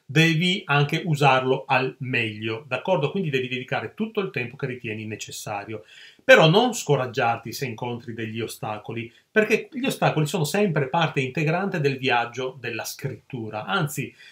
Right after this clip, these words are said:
eh, la scrittura è un mistero, come anche ho chiamato il corso il mistero della scrittura, proprio perché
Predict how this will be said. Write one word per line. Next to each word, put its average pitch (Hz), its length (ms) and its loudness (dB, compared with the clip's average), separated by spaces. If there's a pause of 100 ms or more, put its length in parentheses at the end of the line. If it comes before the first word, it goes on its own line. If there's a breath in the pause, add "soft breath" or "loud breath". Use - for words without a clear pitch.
(160 loud breath)
eh, 151 240 6
la 190 120 4
scrittura 147 760 0
è 185 120 2
un 156 240 4
mistero, 135 640 0
come 120 480 -2
anche 127 320 -4
ho 107 60 -10
chiamato 123 560 -6
il 123 160 -10
corso 123 320 -8
il 113 80 -10
mistero 117 300 -4
della 110 160 -6
scrittura, 151 560 -4
proprio 233 500 -2
perché 180 540 -2